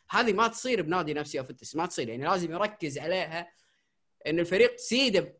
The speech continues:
من مجرد شك إنه فقد الكرة، مو إنه فقد الكرة. هم للحين ليش اللعيبة ما ردوا؟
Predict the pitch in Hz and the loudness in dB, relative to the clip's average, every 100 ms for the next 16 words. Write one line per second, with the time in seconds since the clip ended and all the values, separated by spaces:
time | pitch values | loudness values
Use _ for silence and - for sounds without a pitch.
0 | 165 180 185 170 208 269 214 190 233 269 | -2 2 4 6 8 8 6 4 6 4
1 | - _ _ - - 240 277 - - - | 0 _ _ -6 2 4 4 0 -20 -20
2 | - 175 170 160 185 143 139 147 127 107 | -8 -2 -2 0 -2 -2 -4 -4 -4 -2
3 | 170 226 208 185 175 147 139 147 131 165 | 2 4 2 0 -2 -4 -4 -6 -4 0
4 | 196 220 214 202 - 185 220 - 160 _ | 2 2 2 -2 4 4 4 0 -12 _
5 | - 147 156 180 175 165 165 143 110 98 | -8 0 2 2 2 0 0 0 -4 -12